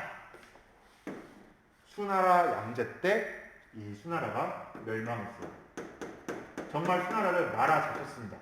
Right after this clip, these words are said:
음, 말아 드셨어요. 음. 왜 말아 먹었냐? 우선 첫 번째 이유. 이거예요. 대운하. 아이러니하게도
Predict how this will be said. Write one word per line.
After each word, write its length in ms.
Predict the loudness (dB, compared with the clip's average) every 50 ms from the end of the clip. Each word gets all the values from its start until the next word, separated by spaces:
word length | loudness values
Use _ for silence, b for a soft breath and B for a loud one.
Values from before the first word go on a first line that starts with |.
| -12 -12 -10
음, 100 | -10 -8 0
말아 300 | 2 4 4 4 2 2
드셨어요. 340 | 0 -4 -4 -6 -8 -8 -8 -10 -14 -18 -16 -14
음. 120 | -14 -14 -14 B B B B 4
왜 120 | 4 6
말아 240 | 8 8 10 10 8
먹었냐? 540 | 8 8 6 4 4 4 2 2 2 0 -4
우선 160 | -4 -4 -2 -2
첫 140 | -2 0
번째 340 | 2 2 2 4 2 2 2 0 -4 -8 -8 -2
이유. 240 | 2 2 2 2 0 -4 -10 -14 -14 -18 -20 -20 -20 -20 _ _ _ _ -20 _ _ -20 -20 -20 -20 _ -20 -20 -20 _ _ _ -20 -20 -20 -20 -20 -20 -20 _ _ _ B B B B B B B B B B B -20 _ _ -20 -14
이거예요. 380 | -6 -2 0 0 0 0 -2 -8 -12 -14 -18 -10 -2
대운하. 420 | 0 0 0 0 -2 -8 -10 -12 -14 -14 -18 B B B B B B B
아이러니하게도 760 | 4 8 8 8 8 8 6 6 6 6 6 6 6 4 2